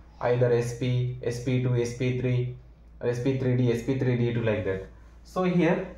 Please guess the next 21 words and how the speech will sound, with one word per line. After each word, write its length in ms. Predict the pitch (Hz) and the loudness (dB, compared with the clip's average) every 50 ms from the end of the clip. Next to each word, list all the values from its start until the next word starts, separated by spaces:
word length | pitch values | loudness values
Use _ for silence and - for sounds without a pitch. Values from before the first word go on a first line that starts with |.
| - - | -4 -2
if 180 | 160 165 - | 0 0 2
you 140 | 208 208 180 | 2 2 4
get 420 | 151 151 156 - - - - - - - - - - - - - - - - - - | 6 4 4 2 -2 -8 -12 -16 -20 -20 -20 -20 -20 -20 -20 -20 -20 -20 -20 -10 -2
two, 420 | - 151 147 156 196 233 - - - - - - - - - - - - - - - - - - - - - - - - - - - - - - | 0 2 2 4 2 2 -2 -4 -8 -12 -16 -20 -20 -20 -20 -20 -20 -20 -20 -20 -20 -20 -20 -20 -20 -20 -20 -20 -20 -20 -20 -20 -20 -20 -14 -6
N 180 | - 123 131 147 | -2 0 2 4
is 180 | 151 156 147 151 | 4 4 4 4
equal 380 | 156 147 151 143 143 139 135 127 | 2 2 2 2 2 2 2 2
to 180 | 127 135 - - | 0 -2 -2 0
two, 360 | 131 127 135 180 - - - - - - - - - - - - - | 0 0 0 0 -2 -4 -10 -14 -16 -20 -20 -20 -20 -20 -18 -12 -8
then 220 | 120 120 131 131 | -4 -2 0 2
it 180 | 143 147 143 143 | 0 0 2 2
means 300 | 143 151 160 180 175 - | 2 2 4 2 2 2
it 100 | 160 147 | 0 0
is 160 | 160 151 - | 0 0 0
S 280 | 127 131 131 127 127 - | 0 0 0 0 0 0
P 140 | 170 170 156 | 0 2 2
hybridization. 1000 | 143 143 131 123 127 127 123 123 113 113 113 110 113 131 131 151 180 - - - - - - - - - - - | 2 2 2 2 2 4 4 4 4 4 2 2 2 0 0 0 -2 -4 -6 -14 -20 -20 -20 -20 -20 -20 -14 -6
Then, 440 | 123 127 127 127 127 127 127 123 123 | -2 0 2 2 4 4 4 4 2
uh, 420 | 120 120 120 120 120 120 117 120 - - - - | 2 0 0 -2 -2 -4 -4 -8 -10 -14 -14 -6
three 220 | - 151 165 180 185 | -2 0 2 4 4
means 560 | 175 165 170 196 214 196 - - - - - | 4 4 4 2 2 0 -2 -6 -12 -14 -16